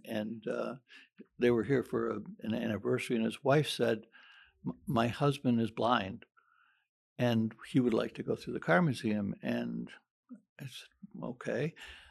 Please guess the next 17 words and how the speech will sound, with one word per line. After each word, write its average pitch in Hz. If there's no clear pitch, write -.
Um, 110
he 160
said, 127
"You 131
know, 117
he's 107
a 117
real 131
car 120
fan, 110
and 107
when 117
he 107
had 139
his 117
sight, 113
he 110